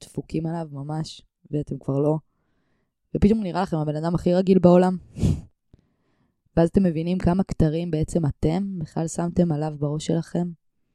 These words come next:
אז שהם, שהם לא שלו בכלל. כמה אנחנו יודע-, יכולים להאדיר מישהו שהוא יראה לנו, וואו, כמה כוח יש כאילו בעיניים שלנו, במחשבה שלנו, לעשות ממישהו משהו.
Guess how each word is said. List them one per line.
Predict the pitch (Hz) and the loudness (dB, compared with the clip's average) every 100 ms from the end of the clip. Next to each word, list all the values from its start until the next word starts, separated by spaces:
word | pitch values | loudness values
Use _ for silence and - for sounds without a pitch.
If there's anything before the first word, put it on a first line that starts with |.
| _ _ _ _ _ _ _ _ | _ _ _ _ _ _ _ _
אז | 151 | -6
שהם, | - 147 143 | 0 0 0
שהם | - 151 156 | -2 2 4
לא | |
שלו | 170 170 170 | 4 4 2
בכלל. | - - 175 165 - _ _ _ _ _ _ _ _ _ _ _ _ _ _ - | 2 -2 -8 -8 -16 _ _ _ _ _ _ _ _ _ _ _ _ _ _ -2
כמה | 180 190 165 | 0 2 -2
אנחנו | 156 165 - 175 | -2 -4 -2 0
יודע-, | 156 139 - | 0 0 -4
יכולים | 147 151 160 185 | 0 2 2 0
להאדיר | 165 143 143 160 160 175 | -2 -6 -8 -12 -10 -6
מישהו | 180 - 170 | -6 -8 -10
שהוא | - 156 | -8 -8
יראה | 147 147 151 | -6 -8 -6
לנו, | 165 160 151 139 - _ _ _ | -4 -4 -6 -8 -14 _ _ _
וואו, | 147 160 170 | -4 -2 -2
כמה | - 165 160 - | -4 -6 -8 -4
כוח | 185 185 - | 0 0 -2
יש | 170 - | -6 -4
כאילו | 175 160 147 | -2 0 0
בעיניים | 139 135 139 156 165 185 | 0 -4 -10 -8 -6 -6
שלנו, | - 151 147 | -4 -4 -2
במחשבה | 143 139 - 147 147 160 | -2 -4 0 0 0 -4
שלנו, | - 156 139 135 - _ _ _ _ | -4 -4 -6 -12 -18 _ _ _ _
לעשות | 151 - 180 - | -2 2 2 2
ממישהו | 160 175 175 - 170 | -2 -4 -6 -6 -6
משהו. | 151 156 - 185 | -6 -8 -10 -14